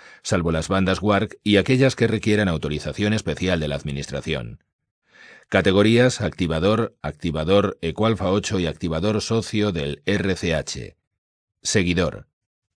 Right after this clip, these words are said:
Los trofeos se entregarán a los dos primeros clasificados de cada categoría, salvo la categoría activador Ecualfa ocho, que tendrá trofeo exclusivamente al primer clasificado.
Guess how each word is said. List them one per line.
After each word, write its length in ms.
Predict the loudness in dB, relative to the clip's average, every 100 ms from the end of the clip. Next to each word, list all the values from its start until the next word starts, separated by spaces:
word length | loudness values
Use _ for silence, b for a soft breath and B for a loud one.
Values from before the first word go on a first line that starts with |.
| _ _ _ _ _ _ _ -2
Los 320 | 2 4 4
trofeos 540 | 2 4 6 6 6
se 100 | 2
entregarán 640 | -2 0 2 4 4 4 2
a 100 | 0
los 180 | -4 0
dos 180 | -2
primeros 360 | 0 0 2 2
clasificados 720 | -2 -2 -2 0 0 2 0
de 120 | -2
cada 260 | -2 -2 -2
categoría, 600 | -4 -4 0 2 2 0
salvo 300 | -4 -4 -6
la 80 | -6
categoría 540 | -6 -4 0 2 2
activador 540 | 0 -2 -4 -2 0 -2
Ecualfa 440 | -2 -2 0 0
ocho, 300 | -2 -2 -4
que 100 | -2
tendrá 300 | 0 0 0
trofeo 400 | 0 0 0 2
exclusivamente 800 | 0 -4 -4 0 0 0 0 0
al 100 | -2
primer 320 | -4 -4 -4
clasificado. 800 | -4 -6 -8 -6 -2 -4 -4 -16